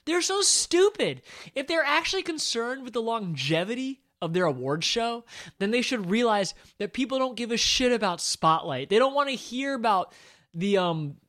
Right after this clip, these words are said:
the Catholic Church molesting children. By the way, the people who got molested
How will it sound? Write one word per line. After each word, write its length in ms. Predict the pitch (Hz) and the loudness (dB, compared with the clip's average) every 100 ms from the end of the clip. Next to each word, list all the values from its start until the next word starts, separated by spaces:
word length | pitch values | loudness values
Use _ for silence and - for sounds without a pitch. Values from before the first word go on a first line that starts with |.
| _ | _
the 120 | 180 | -4
Catholic 420 | 175 180 185 202 170 | 0 0 0 -2 -4
Church 380 | - 175 160 | 0 0 0
molesting 560 | 165 175 170 175 - 165 | 0 2 4 2 2 -4
children. 400 | - 185 151 147 | -2 -2 0 0
By 180 | 302 339 | 4 4
the 140 | 240 | 4
way, 260 | 254 277 220 | 2 2 0
the 140 | 208 | -4
people 500 | 214 294 311 285 262 - - - | -6 -4 -2 -2 -4 -6 -20 -6
who 120 | - | 0
got 260 | 240 262 277 | 2 2 2
molested 580 | 262 240 277 - 330 302 | 0 2 4 2 -2 -6